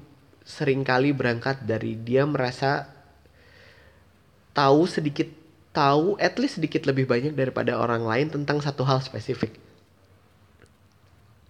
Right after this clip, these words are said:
Tentang satu hal spesifik aja. Itu sudah cukup bikin orang pede gitu. Dan ketika lo, ketika lo embracing, eh,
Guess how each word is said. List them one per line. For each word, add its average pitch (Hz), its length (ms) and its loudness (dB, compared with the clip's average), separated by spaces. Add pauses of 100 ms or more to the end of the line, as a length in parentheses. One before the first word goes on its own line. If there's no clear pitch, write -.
(1000)
Tentang 151 380 -6
satu 127 240 -4
hal 117 160 0
spesifik - 480 -6
aja. 117 400 -2 (560)
Itu 160 180 0
sudah 117 240 0
cukup 135 380 -2
bikin 104 260 -4
orang 107 240 0
pede 110 380 2
gitu. 113 260 -8 (720)
Dan 113 560 -2 (300)
ketika 135 340 2
lo, 131 240 6 (560)
ketika 123 400 0
lo 135 80 4
embracing, 110 720 0 (720)
eh, 104 500 -2